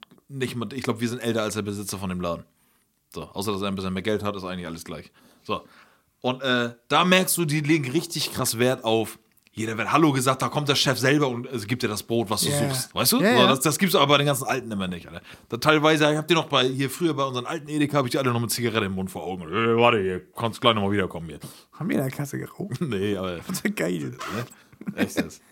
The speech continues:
Speaker 1: Äh, warte mal, ich find das auch übrigens richtig eklig an so einer Fleischtheke oder wenn sie da ihre Wurst macht, wenn die,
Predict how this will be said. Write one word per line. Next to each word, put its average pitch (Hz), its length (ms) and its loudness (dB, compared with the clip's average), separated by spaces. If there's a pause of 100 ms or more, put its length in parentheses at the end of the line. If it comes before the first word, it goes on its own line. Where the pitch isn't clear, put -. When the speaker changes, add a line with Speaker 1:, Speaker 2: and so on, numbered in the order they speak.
(1400)
Speaker 1:
Äh, 139 120 -6
warte 113 160 -4
mal, 90 220 -8
ich - 100 -8
find 139 140 -2
das 123 140 -2
auch 117 100 -6
übrigens 117 380 -2
richtig 131 360 -8
eklig 127 460 -6 (360)
an 104 120 -4
so 104 80 -4
einer 95 160 -4
Fleischtheke 117 680 -2
oder 104 240 -2
wenn 110 80 -4
sie 101 80 -6
da 101 120 -2
ihre 90 220 -8
Wurst 113 260 -2
macht, 104 140 -4 (320)
wenn 117 160 -4
die, 101 300 -4